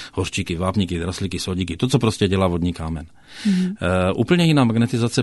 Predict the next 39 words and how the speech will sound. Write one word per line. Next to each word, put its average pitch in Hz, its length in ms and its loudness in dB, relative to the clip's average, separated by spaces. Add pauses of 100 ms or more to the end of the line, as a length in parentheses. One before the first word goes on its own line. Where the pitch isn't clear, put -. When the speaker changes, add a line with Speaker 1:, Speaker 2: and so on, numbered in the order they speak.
Speaker 1:
potom 113 240 0
je, 101 200 2
kterou 107 480 2
se 113 160 -2
snažíme 110 480 0
nasta-, 101 400 -2
zbav-, 101 380 -2
nastavit 104 460 -2
takzvané 107 340 0
klastry 90 560 -4
vody. 82 400 -4 (540)
To 101 120 -6
znamená, 104 360 2
voda 107 320 4
je 135 60 6 (100)
hexagon, 92 520 2
to 110 100 -2
je 104 60 2
šesti - 340 0
hran, 101 400 4 (400)
eh, 98 40 -4
ty, 101 240 -2
ty, 104 300 -6
jo, 101 200 -2
to 113 100 -4
H 101 160 2
dvě 107 180 -2
O 101 160 0
se 107 140 -6 (160)
skládá 95 680 -2
do 101 120 -4
takových 101 400 -4
šesti - 300 -6
hranů, 101 300 -2
vypadá 101 320 0
to 113 100 -4
jak 101 100 -4
sněhové 107 340 -2
vločky. 92 460 -4